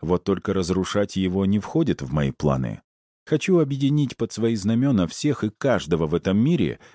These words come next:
и если ты хочешь присоединиться и помочь мне в этом, то присоединяйся. Я протянул Фалике руку.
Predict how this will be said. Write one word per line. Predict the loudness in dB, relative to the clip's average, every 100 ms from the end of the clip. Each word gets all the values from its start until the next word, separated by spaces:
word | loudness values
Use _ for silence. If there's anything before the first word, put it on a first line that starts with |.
| _
и | 2
если | 4 4 2 0
ты | 0
хочешь | 0 -2 -2 -6
присоединиться | -6 -6 -2 -2 -2 -2 -2 -2
и | 0
помочь | 0 2 2 0
мне | -2 0
в | 0
этом, | -2 -2 -4 -6 -8
то | -2 0
присоединяйся. | 0 -2 -2 -2 -2 0 -2 -4 -8 -10 _ _ 0
Я | 0
протянул | 2 -2 0 -2 0 -2
Фалике | 0 0 -2 -2 0
руку. | 0 0 -4 -6